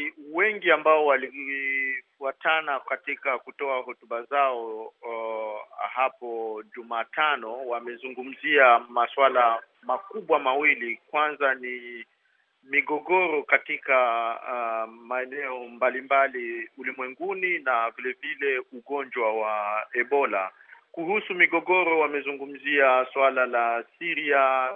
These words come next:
Iraq, ko-, Ukraine na vile vile Jamhuri ya Afrika ya Kati, kama vile Katibu Mkuu wa Umoja wa Mataifa Ban Ki-moon ambaye amesema mwaka huu kwa kweli ni mwaka mbaya sana kwa sababu haki za binadamu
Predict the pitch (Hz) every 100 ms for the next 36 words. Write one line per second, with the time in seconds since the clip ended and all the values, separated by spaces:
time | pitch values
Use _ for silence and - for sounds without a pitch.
0 | - 127 139 139 135 - - _ _ _
1 | _ - 127 123 127 156 - 156 160 160
2 | 160 160 _ _ _ _ 120 127 123 123
3 | 120 139 127 160 156 143 131 131 - -
4 | 135 131 127 156 147 131 123 123 139 -
5 | 135 131 123 - 156 151 - 147 139 -
6 | 135 123 135 127 127 - 139 123 123 -
7 | 147 127 131 127 117 113 120 120 123 117
8 | 120 113 113 120 135 120 117 117 117 -
9 | 131 123 113 110 _ _ _ _ 131 143
10 | - 127 123 160 143 127 127 135 127 120
11 | 120 120 120 - 117 117 127 120 113 110
12 | 110 131 123 120 117 - - 98 104 110
13 | 110 107 107 104 _ _ _ _ _ -
14 | 151 - 139 123 131 123 123 131 127 123
15 | 120 117 117